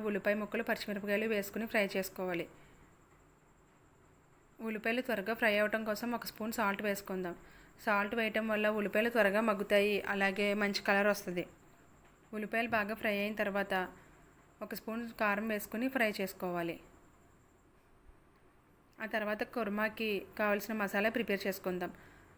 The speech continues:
ఒక మిక్సీ జార్లోకి నాలుగు వెల్లుల్లి రెబ్బలు, చిన్న అల్లం ముక్క, టూ స్పూన్స్ ధనియాలు, టూ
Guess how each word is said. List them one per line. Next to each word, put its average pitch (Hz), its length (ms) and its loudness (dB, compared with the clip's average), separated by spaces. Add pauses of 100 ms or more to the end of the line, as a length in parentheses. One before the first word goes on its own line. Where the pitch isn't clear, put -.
(140)
ఒక 233 160 -6
మిక్సీ 214 300 -4
జార్లోకి 220 520 0
నాలుగు 208 240 2
వెల్లుల్లి 208 340 0
రెబ్బలు, 208 340 4 (280)
చిన్న 214 260 -4
అల్లం 196 260 0
ముక్క, 208 220 -4 (1300)
టూ 233 80 -6 (100)
స్పూన్స్ 214 340 -8
ధనియాలు, 196 500 0 (1900)
టూ 233 80 -6